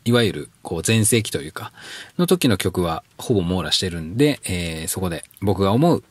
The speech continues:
相川七瀬の好きな曲トップテンを発表したいと思います。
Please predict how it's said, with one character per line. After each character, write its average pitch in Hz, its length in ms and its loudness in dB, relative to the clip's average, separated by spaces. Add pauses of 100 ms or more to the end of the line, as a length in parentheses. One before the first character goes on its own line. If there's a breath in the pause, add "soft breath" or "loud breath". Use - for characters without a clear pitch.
(160)
相 101 160 0
川 85 160 -4
七 85 220 -4
瀬 120 80 -2
の 147 100 2
好 - 80 -4
き - 80 -2
な 87 100 2
曲 - 180 -14
ト - 100 -10
ッ - 20 -20
プ - 80 -18
テ - 80 0
ン 120 80 2
を - 20 2
発 127 200 0
表 87 100 2
し - 60 -2
た 82 80 -4
い 82 60 -6
と - 140 -12 (140)
思 92 160 2
い 87 120 0
ま 98 180 2
す。 - 260 -4